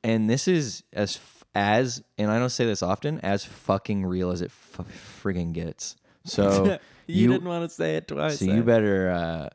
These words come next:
Speaker 1: well, no, I'm a
Speaker 2: The
Speaker 1: gentleman.
Speaker 2: big F.
Speaker 1: So you better, you better, you better send that, that email in. First email, I s-, I swear, I swear up there
Speaker 2: Yeah.
Speaker 1: that it, it's coming to you.
Speaker 2: Swear to the big man up there.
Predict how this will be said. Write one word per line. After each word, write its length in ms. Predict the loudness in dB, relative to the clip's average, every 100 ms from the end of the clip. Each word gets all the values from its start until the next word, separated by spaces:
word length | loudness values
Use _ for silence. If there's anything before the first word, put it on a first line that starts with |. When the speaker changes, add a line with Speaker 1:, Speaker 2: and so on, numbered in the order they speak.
| _
Speaker 1:
well, 160 | -8 -6
no, 360 | -6 -8 -10 -6
I'm 120 | -4
a 40 | -2
Speaker 2:
The 60 |
Speaker 1:
gentleman. 300 | 0 0 2
Speaker 2:
big 240 | 2 0 -2
F. 480 | 0 0 -4 -12 -20 _
Speaker 1:
So 140 | -6 -2
you 80 |
better, 400 | 4 6 6 2 0
you 120 | 0
better, 500 | 4 4 4 0 -4 _ _ -6
you 160 | 0
better 200 | 4 2
send 240 | 2 -2 0
that, 300 | 0 -2 -4
that 140 | -2 0
email 260 | 2 2
in. 120 | 0 0
First 280 | 0 0
email, 260 | 0 0 2
I 80 | 0
s-, 240 | -2 -8 -6
I 100 | -4
swear, 680 | -4 -4 0 0 0 -2 -8 _ _ _ _ _ _ _
I 60 | -8
swear 480 | -2 2 4 4 0
up 140 | -2
there 500 | -2 0 0 -2 -8 _ -10
Speaker 2:
Yeah. 160 | -4
Speaker 1:
that 260 | -2 -2 -2
it, 140 | -6 -4 -4
it's 200 | -4 -4
coming 260 | -2 0
to 40 | 0
you. 240 | 0 -2 -2
Speaker 2:
Swear 200 | -4 -4
to 80 |
the 80 | -2
big 200 | -2 -2
man 220 | 0 0 -2
up 160 | -2
there. 280 | -2 -2 -4